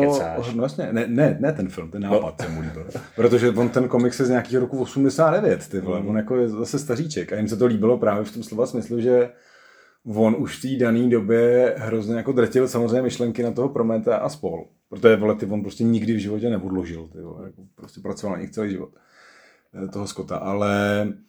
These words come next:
Speaker 2: pak se to vlastně, eh, líbilo i tomu Cameronovi, protože ten v podstatě jako velmi dlouho, než utonul posléze v Titanicích a, a, a hlavně v Avatarovi,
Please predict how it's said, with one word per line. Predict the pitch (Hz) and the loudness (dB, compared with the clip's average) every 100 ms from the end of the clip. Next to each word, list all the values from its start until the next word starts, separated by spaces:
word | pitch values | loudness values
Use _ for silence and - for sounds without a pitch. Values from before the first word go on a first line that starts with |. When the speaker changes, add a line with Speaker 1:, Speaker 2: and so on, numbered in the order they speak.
| _ _ - - - | _ _ -20 -18 -12
Speaker 2:
pak | 107 107 - | -10 -10 -12
se | - 110 | -2 -2
to | 107 117 | 0 0
vlastně, | 110 107 101 - - 117 117 117 113 113 104 117 - | 4 2 2 -4 -4 -2 0 0 0 -2 -2 -6 -8
eh, | 120 | -6
líbilo | 110 107 113 | -2 2 2
i | 107 | 4
tomu | 117 | 0
Cameronovi, | 120 120 120 120 123 123 | 2 6 6 6 4 2
protože | 120 117 127 | 0 0 -2
ten | 131 113 | 0 0
v | 113 | 0
podstatě | 120 113 117 120 | -6 -6 -6 -4
jako | 120 147 | 0 0
velmi | 117 113 110 135 | 6 6 8 6
dlouho, | 160 120 107 123 131 147 107 | 4 4 4 4 4 2 -4
než | 101 90 104 - - - | -8 -10 -12 -14 -16 -12
utonul | 110 117 113 117 | -2 2 4 2
posléze | 107 104 113 117 | -2 -2 0 0
v | 123 | -4
Titanicích | - 104 113 107 113 117 117 110 - | -10 -2 0 0 -4 -6 -6 -10 -10
a, | - 113 110 107 | -4 2 4 4
a, | - 101 98 | 2 -4 -6
a | - 95 | -4 -6
hlavně | 98 104 110 | -6 -6 -6
v | 107 | -6
Avatarovi, | 101 95 107 107 113 | -8 -4 0 0 0